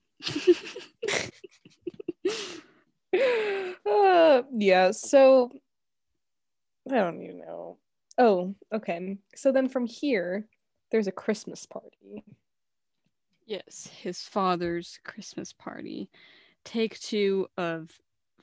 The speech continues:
Speaker 1: father, of Hardin's dad having a party. And it goes the same, basically. Because,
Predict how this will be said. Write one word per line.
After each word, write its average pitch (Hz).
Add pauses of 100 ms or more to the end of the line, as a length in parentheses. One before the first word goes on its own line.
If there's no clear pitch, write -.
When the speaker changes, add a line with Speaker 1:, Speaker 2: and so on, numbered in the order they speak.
(100)
Speaker 1:
father, 165 (720)
of 165 (220)
Hardin's 180
dad 185
having 180
a -
party. -
And 175
it 180
goes 339
the 320
same, 185
basically. 170 (1400)
Because, 202